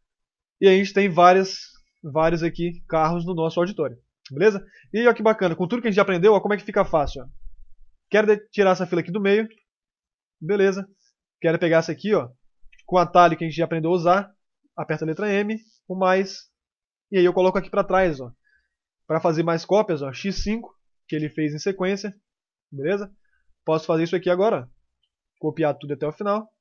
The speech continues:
A gente já sabe que com a tecla do mouse, né, a gente consegue fixar. E aí eu posso vir aqui, ó, e depois subir. Beleza? E depois a mesma coisa.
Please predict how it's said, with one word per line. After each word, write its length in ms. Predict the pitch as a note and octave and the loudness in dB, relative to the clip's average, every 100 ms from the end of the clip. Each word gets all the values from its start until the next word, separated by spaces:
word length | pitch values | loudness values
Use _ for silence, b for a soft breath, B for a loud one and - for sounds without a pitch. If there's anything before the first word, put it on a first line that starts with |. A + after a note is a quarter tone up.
| _ | _
A 100 | - | -8
gente 100 | D#3 | -4
já 120 | C#3+ D3+ | -2 0
sabe 280 | - E3+ | 2 0
que 100 | E3 | 0
com 80 | - | -6
a 60 | E3 | -2
tecla 260 | E3+ E3+ | 0 -2
do 100 | D#3+ | -4
mouse, 300 | D#3 F3 F#3+ | -2 0 0
né, 180 | D#3+ F3 - - _ _ _ | -2 -8 -10 -20 _ _ _
a 60 | C#3+ | -10
gente 120 | C#3+ | -8
consegue 280 | D#3 D3 D3 | -6 -6 -8
fixar. 460 | - F#3+ - F#3+ D4+ _ _ _ _ _ _ | -10 -10 -2 -2 -2 _ _ _ _ _ _
E 60 | E3 | -2
aí 80 | E3 | 0
eu 80 | E3+ | 2
posso 260 | E3+ E3+ | 0 0
vir 100 | F3+ | -4
aqui, 220 | F3 G#3 | -6 -4
ó, 160 | G3+ B2 - _ _ _ _ _ _ | -4 -4 -14 _ _ _ _ _ _
e 80 | E3 | -8
depois 360 | E3 E3+ F3 | -4 -2 -4
subir. 420 | - G3 D#3+ G3 - _ _ _ _ _ _ _ _ _ | -6 -8 -6 -6 -8 _ _ _ _ _ _ _ _ _
Beleza? 480 | A#2+ C3+ G#3 F3 - _ _ _ _ _ _ _ _ _ _ _ _ | -12 -2 -2 -2 -8 _ _ _ _ _ _ _ _ _ _ _ _
E 100 | G3+ | -4
depois 260 | G3+ G3+ G3 | 0 2 0
a 40 | |
mesma 200 | G3 G#3 | 0 -4
coisa. 400 | G#3 G3+ D3 A#2+ | 0 0 -2 -8